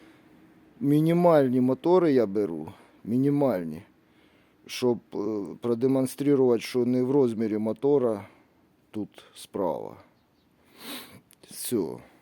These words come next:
Ось я попробував трохи. Щас вас ставлю десь, включаю, показую. Так навіть, наче все розказав, да? Ну, діаметр, вагу сказав. Да, поки що воно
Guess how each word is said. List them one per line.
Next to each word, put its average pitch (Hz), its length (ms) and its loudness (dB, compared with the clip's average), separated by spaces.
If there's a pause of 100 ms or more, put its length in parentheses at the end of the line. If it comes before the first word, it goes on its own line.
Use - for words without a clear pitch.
(160)
Ось - 280 -10
я 65 80 -8
попробував 123 680 -4
трохи. 104 380 -6 (1400)
Щас 90 280 -8
вас - 320 -8 (120)
ставлю 117 460 -2
десь, 80 420 -14 (280)
включаю, 117 680 -4
показую. 101 800 -6 (760)
Так 107 200 -8
навіть, 107 300 -4 (160)
наче 107 280 -8
все 87 260 -8
розказав, 69 600 -10
да? 131 280 -2 (600)
Ну, 147 80 -6
діаметр, 120 640 -2
вагу 110 360 -4
сказав. 123 680 0 (1080)
Да, 104 400 -2 (200)
поки 123 280 -4
що 117 220 -2
воно 110 440 -2